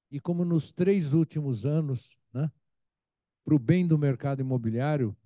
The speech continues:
das sessenta e quatro mil unidades que em trinta e um de dezembro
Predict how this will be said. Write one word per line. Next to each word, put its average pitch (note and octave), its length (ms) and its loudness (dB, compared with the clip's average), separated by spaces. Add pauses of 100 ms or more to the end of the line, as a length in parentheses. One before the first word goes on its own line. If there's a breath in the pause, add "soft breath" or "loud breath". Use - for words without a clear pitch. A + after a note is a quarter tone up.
das C3+ 200 -4
sessenta D#3 560 -4
e C3 60 -2
quatro C#3+ 440 -2
mil C3 260 0
unidades A#2 800 -4
que B2 120 -10
em A#2 80 -6
trinta C3 360 -4
e C3+ 40 4
um C#3 200 0
de B2+ 160 -2
dezembro A2+ 720 -2